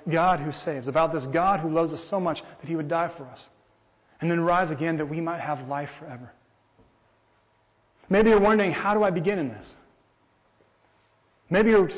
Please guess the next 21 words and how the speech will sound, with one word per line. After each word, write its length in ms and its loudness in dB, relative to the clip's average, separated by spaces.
maybe 200 4
this 160 2
is 80 -2
stirring 300 2
something 340 -4
up 180 -2
in 140 -6
you. 120 -14
And 80 0
you 80 2
think, 100 0
"Yeah, 280 0
okay, 200 -4
I 80 0
get 220 -2
it 80 -4
now. 280 -6
I'm 140 0
supposed 460 -2
to 60 -8
be 200 -2